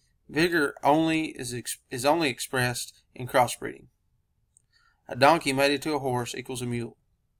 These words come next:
A mule is sterile. What are exotics? Exotics are animals not common to the United States.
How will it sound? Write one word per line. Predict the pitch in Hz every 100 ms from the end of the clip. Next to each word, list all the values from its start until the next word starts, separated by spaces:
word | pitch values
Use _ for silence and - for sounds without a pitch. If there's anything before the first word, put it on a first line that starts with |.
| _ -
A | 131
mule | 127 165 147 127
is | 123
sterile. | - 120 98 - _ _ _ _ _ _ _ _ _ _ _ _ _ _ - _ _ _ _ _ _ _ -
What | - 175
are | 160 151
exotics? | 127 120 113 - - - _ _ _ -
Exotics | 123 135 175 180 123
are |
animals | 117 147 151 139
not | 139 160 -
common | 143 139
to | 123
the | 117
United | 123 123 120
States. | - - - -